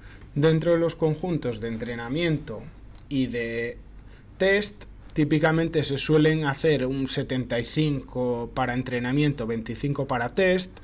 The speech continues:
o muy utilizado un ochenta por ciento de los datos para entrenamiento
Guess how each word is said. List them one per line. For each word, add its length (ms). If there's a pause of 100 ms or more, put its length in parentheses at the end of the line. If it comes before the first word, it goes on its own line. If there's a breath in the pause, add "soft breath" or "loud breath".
(380 loud breath)
o 120
muy 320
utilizado 680
un 240
ochenta 520
por 160
ciento 460
de 60
los 200
datos 380
para 200
entrenamiento 880